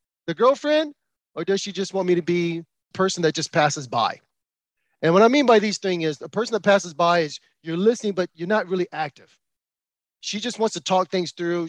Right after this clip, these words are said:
She doesn't care if you're active. She just wants another person in the room with you. That's the passerby. The second one is she wants a girlfriend, someone who's gonna really listen to her, really, um, conf-, like, affirm what she's saying. "Go ahead, girlfriend, you're right. Mm-hmm, I believe you."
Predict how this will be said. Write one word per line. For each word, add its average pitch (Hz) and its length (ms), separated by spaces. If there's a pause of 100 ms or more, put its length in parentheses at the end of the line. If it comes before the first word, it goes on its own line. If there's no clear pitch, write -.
(120)
She - 180
doesn't 175 240
care 180 240
if 170 120
you're 147 120
active. 165 300
She 180 100
just 185 180
wants 180 200
another 165 180
person 156 320
in 147 80
the 143 60
room 139 180
with 147 180
you. 110 100 (460)
That's 165 180
the 175 100
passerby. 143 560 (1080)
The 160 100
second 233 360
one 196 160
is 175 260 (200)
she - 140
wants 196 180
a 180 40
girlfriend, 160 500
someone 208 320
who's 190 120
gonna 170 160
really 196 420
listen 185 380
to 139 140
her, 120 280 (540)
really, 233 720
um, 165 420 (380)
conf-, - 280 (380)
like, 190 340
affirm 202 600
what 185 120
she's 185 180
saying. 185 360
"Go 233 160
ahead, 214 260
girlfriend, 196 400
you're 156 100
right. 202 380
Mm-hmm, 190 400
I 170 60
believe 185 320
you." 160 240